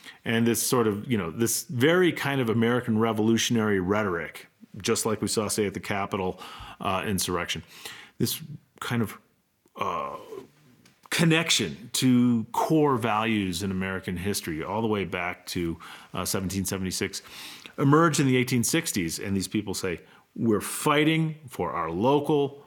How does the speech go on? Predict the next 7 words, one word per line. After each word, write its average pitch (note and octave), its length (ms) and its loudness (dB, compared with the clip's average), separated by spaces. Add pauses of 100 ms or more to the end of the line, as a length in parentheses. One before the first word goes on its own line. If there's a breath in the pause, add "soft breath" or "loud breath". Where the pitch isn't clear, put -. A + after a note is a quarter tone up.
freedoms A#2+ 800 2
to E2 100 -6
dominate C3 580 0
others A2+ 480 2 (380 loud breath)
against A2+ 1000 -2
the F#2+ 100 -4
tyranny G#2 800 -2